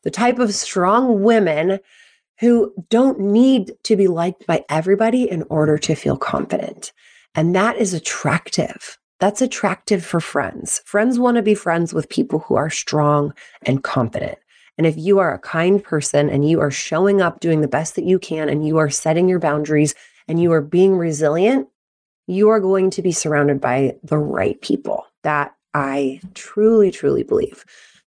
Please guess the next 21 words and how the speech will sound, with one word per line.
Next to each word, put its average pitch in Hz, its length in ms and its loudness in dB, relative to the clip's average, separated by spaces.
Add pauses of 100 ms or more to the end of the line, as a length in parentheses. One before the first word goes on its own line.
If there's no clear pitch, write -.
(560)
Let 190 140 0
me 240 120 4
know 247 180 4
in 247 100 2
the 247 80 0
comments 220 460 0
on 233 160 2
Facebook. 190 500 0
I - 80 0
would 160 160 0
love 160 340 0
to 196 120 -2
know 175 380 2 (580)
if 165 100 2
this 160 160 0
is 160 120 0
something 147 240 2
that 139 120 -2
you're 127 100 -6
going 233 400 2
through, 226 360 4